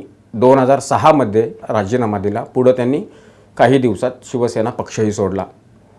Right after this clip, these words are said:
पुढे त्यांनी महाराष्ट्र नवनिर्माण सेनेची स्थापना केली वगैरे, इतिहास आपल्याला माहीतच आहे. पण राज ठाकरे यांनी आज काही स्वप्नात दृष्टांत झाला आणि उद्या शिवसेना सोडली असं नक्कीच झालं नाही.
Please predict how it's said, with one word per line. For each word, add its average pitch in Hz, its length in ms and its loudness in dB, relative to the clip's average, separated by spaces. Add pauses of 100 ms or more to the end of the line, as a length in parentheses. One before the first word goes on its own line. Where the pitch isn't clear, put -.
(320)
पुढे 151 160 8
त्यांनी 170 220 8
महाराष्ट्र 151 520 4
नवनिर्माण 147 500 6
सेनेची 131 380 0
स्थापना 131 440 0
केली 117 240 -4
वगैरे, 110 300 4
इतिहास 107 520 -4
आपल्याला 104 340 -2
माहीतच 98 400 -2
आहे. 104 180 -4 (800)
पण 175 220 8 (240)
राज 160 300 6
ठाकरे 196 320 2
यांनी 196 200 6
आज 175 400 2 (140)
काही 165 380 4 (260)
स्वप्नात 156 400 2
दृष्टांत 143 560 2
झाला 131 280 4
आणि 117 280 4
उद्या 120 300 2
शिवसेना 131 480 0
सोडली 98 340 -2 (120)
असं 123 260 -2
नक्कीच 110 360 -6
झालं 98 240 -4
नाही. 98 200 -6